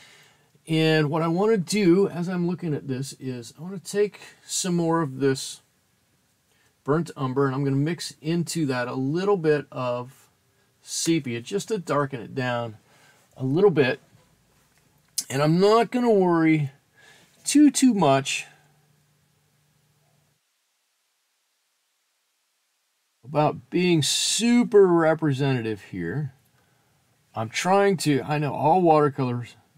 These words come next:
all watercolorists kinda say this, I'm trying to be a less representative painter and maybe more impressionist, but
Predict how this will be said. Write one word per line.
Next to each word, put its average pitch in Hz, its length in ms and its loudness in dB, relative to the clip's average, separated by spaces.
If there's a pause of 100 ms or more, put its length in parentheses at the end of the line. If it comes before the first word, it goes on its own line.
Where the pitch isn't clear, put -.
(160)
all 180 240 -2
watercolorists 135 840 -2
kinda 196 280 -4
say 143 240 -2
this, 117 200 -8
I'm 120 140 -12
trying 226 500 -4
to 156 80 -2
be 139 420 0 (1160)
a 120 100 -4
less 147 500 0
representative 139 1120 0
painter 113 760 -6 (2000)
and 113 120 -16
maybe 147 260 -2
more 131 380 2
impressionist, 120 960 -4
but 120 300 -6